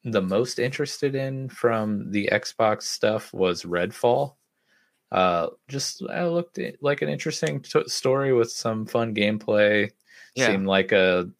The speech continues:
Speaker 1: kinda goofy Borderlands-esque style shooter where you're, like, you know, going up against vampires and stuff. And I only
Speaker 2: Yeah.
Speaker 1: say Borderlands in terms of, like, the goofiness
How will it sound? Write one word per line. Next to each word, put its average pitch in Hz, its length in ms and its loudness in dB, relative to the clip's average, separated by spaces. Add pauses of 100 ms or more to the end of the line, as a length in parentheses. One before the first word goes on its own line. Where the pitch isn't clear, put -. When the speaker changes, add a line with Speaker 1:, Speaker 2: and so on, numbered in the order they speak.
Speaker 1:
kinda 95 240 0
goofy 92 800 -2 (1120)
Borderlands-esque 104 1600 2 (500)
style 101 800 4 (160)
shooter 107 540 0
where 95 120 4
you're, 92 280 -2
like, 90 240 -6 (440)
you 98 120 -10
know, 90 100 -14
going 95 200 -8
up 90 120 -8
against 92 280 -8
vampires 90 520 -4
and 90 100 -12
stuff. 87 220 -8 (260)
And 120 100 2
I 123 80 6
only 120 140 6
Speaker 2:
Yeah. 110 120 4
Speaker 1:
say 123 140 6
Borderlands 101 800 4 (140)
in 104 220 -6
terms 90 320 -6
of, 90 120 -8
like, 82 280 -12
the 95 120 -8
goofiness 90 680 -12